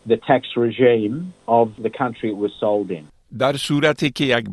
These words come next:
Speaker 2: بهره گیرنده از میراث ساکن دائمی استرالیا نباشد، قوانین به خصوص کپیتال گینز تکس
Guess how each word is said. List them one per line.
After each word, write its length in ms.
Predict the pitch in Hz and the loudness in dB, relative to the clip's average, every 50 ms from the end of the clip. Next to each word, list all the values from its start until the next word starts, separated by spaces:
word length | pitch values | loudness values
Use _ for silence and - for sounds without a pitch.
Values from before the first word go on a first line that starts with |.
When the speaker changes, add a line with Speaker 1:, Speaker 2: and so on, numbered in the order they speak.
| 90 | -4
Speaker 2:
بهره 360 | 101 104 104 98 104 101 95 | 0 0 0 0 0 -2 -4
گیرنده 680 | 85 76 85 90 87 90 87 90 90 90 107 110 - 101 | -4 -6 -6 -6 -4 -4 -4 -4 -4 -2 -2 -2 0 -2
از 200 | 101 90 85 92 | -4 -4 -6 -6
میراث 600 | 90 90 90 90 95 92 110 113 120 117 - - - 165 | -6 -6 -4 -4 -2 0 2 4 4 4 2 0 -4 -6
ساکن 580 | - - - 123 113 113 - - 120 120 113 | -6 0 2 2 2 2 2 2 2 2 2
دائمی 560 | 101 98 95 92 92 92 90 95 95 95 92 | 2 2 2 2 2 0 0 0 0 2 2
استرالیا 840 | 92 - 98 87 85 - - - - 92 85 87 90 87 87 85 85 | 0 0 0 -2 -4 -4 -8 -8 -6 -6 -4 -4 -4 -4 -4 -4 -4
نباشد، 600 | 87 104 127 127 101 85 78 - - - 98 101 - - - - - - - - - - - | -4 -4 -2 -2 -2 -2 -2 -2 -4 -2 -4 -4 -6 -8 -20 -20 -20 -20 -20 -20 -18 -6 -2
قوانین 540 | 131 135 135 135 135 131 135 135 131 127 | 0 2 2 2 2 2 2 4 4 4
به 140 | 120 107 107 | 4 2 2
خصوص 560 | - - 123 - - - 147 147 135 - - | 0 0 -4 -4 -2 0 2 2 2 2 2
کپیتال 580 | 139 135 - - 117 104 - - - - 92 90 | 0 0 0 0 -2 -2 -2 -4 -6 -4 -4 -4
گینز 560 | 85 - 80 90 95 92 85 85 87 - - - - - - | -6 -6 -8 -6 -4 -4 -2 -4 -6 -8 -12 -16 -18 -18 -14
تکس 540 | - - 117 98 98 - - - - - | -10 -6 -6 -4 -6 -6 -8 -10 -12 -12